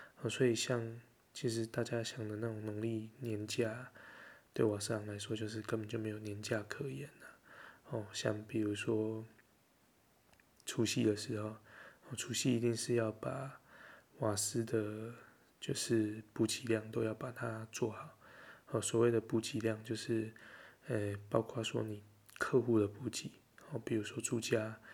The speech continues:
或者是生意摊，哦，他们在过年前要补好的量，都要尽量在除夕前都把它补完。好，那另外一个补给就是店里面的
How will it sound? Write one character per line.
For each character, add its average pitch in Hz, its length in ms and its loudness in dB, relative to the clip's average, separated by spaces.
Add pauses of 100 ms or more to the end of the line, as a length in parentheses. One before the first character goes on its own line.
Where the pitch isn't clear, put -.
(520)
或 113 140 4
者 104 100 0
是 98 160 -6
生 110 260 0
意 107 80 -2
摊， 120 300 -8 (140)
哦， 127 160 -8
他 - 120 -8
们 110 140 -6
在 110 200 0
过 - 200 -6
年 104 140 -4
前 113 260 -6
要 110 140 -2
补 110 240 -2
好 107 120 -2
的 107 140 -4
量， 110 240 0 (580)
都 113 140 2
要 110 220 4
尽 110 240 -4
量 110 180 -2
在 107 260 0
除 107 220 0
夕 110 180 0
前 110 200 -4
都 107 100 -2
把 107 160 -6
它 107 80 -6
补 127 240 -2
完。 143 180 -8 (300)
好， - 260 -12 (840)
那 117 100 4
另 123 180 0
外 123 120 6
一 - 20 -4
个 120 80 -4
补 113 240 0
给 - 180 -4
就 113 200 0
是 110 280 0 (140)
店 135 180 4
里 107 120 -2
面 113 340 -4 (720)
的 104 400 -2